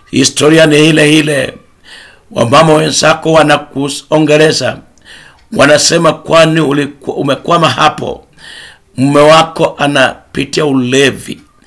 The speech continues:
maisha ya nyumba yako imekuwa magumu, anapata pesa isikusaidie.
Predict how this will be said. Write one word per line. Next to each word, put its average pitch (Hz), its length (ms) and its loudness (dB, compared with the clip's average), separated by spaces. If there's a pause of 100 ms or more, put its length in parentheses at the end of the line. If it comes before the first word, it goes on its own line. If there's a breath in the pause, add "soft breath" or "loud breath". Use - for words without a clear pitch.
(400 loud breath)
maisha 147 400 0
ya 151 60 2
nyumba 147 240 0
yako 160 220 -2
imekuwa 135 340 -6
magumu, 127 680 -6 (760 loud breath)
anapata 151 600 0
pesa 151 440 -2
isikusaidie. 120 960 -6